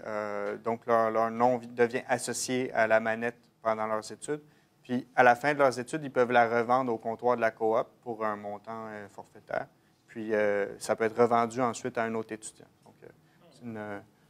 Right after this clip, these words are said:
une façon de, une façon d'avoir des télévoteurs qui sont la propriété des étudiants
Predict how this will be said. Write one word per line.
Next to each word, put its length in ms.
une 80
façon 480
de, 500
une 100
façon 360
d'avoir 320
des 140
télévoteurs 640
qui 140
sont 160
la 100
propriété 680
des 240
étudiants 400